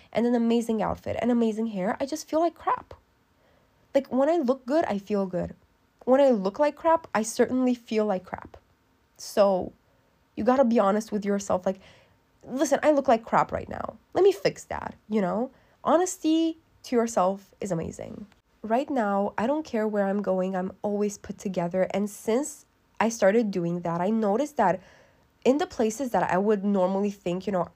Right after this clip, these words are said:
"I'm not gonna see anybody, like, this isn't important, I'm not gonna get ready," I would see everybody,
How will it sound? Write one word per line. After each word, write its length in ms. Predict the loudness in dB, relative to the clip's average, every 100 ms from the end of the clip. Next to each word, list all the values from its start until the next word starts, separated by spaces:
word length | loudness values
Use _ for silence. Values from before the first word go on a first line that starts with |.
| _
"I'm 180 | -2 0
not 140 | 0 0
gonna 140 | -2
see 240 | -2 -2
anybody, 680 | 0 0 0 0 0 0 0
like, 240 | -2 -4 -4
this 140 | -4
isn't 300 | 0 0 0
important, 580 | -2 -2 0 0 -2 -6
I'm 120 | -4
not 120 | -4
gonna 160 | -2 -2
get 200 | -2 -2
ready," 300 | -4 -2 -4 -8 -16 -4
I 80 |
would 200 | 0 0
see 260 | -2 -2 0
everybody, 600 | 2 0 0 0 -2 -6